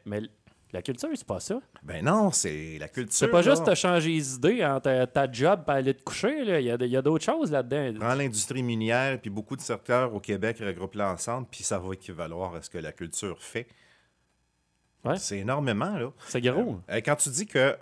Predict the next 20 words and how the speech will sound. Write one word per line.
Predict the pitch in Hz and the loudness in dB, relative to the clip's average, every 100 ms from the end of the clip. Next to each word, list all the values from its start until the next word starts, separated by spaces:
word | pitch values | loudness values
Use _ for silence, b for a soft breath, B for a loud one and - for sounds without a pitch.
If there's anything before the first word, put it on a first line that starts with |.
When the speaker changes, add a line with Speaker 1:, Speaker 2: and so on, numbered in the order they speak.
| - | -6
Speaker 2:
à | 104 | -6
cause | 165 214 | -4 -6
d'une | 160 131 | -6 -6
chanson, | 117 131 101 92 123 156 | -4 -4 -2 -2 -4 -4
il | |
y | 98 | -4
a | |
deux | 82 160 | -2 -2
personnes | 190 113 - 147 | -2 -4 -4 -6
qui | - | -8
peuvent | - 147 156 | -4 -4 -2
se | 123 | -2
rencontrer, | 104 - 101 92 - 165 208 b b b b b _ _ _ _ _ _ - | -2 -2 -2 -4 -6 -8 -8 b b b b b _ _ _ _ _ _ -4
tomber | 143 170 | 2 4
en | 170 | 4
amour, | 143 135 175 170 - | 2 0 -2 -4 -4
aller | 139 160 | 0 2
au | 151 | 4
restaurant, | 127 - 107 110 143 156 - _ _ | 2 2 2 2 -2 -6 -14 _ _
a-, | 110 | 0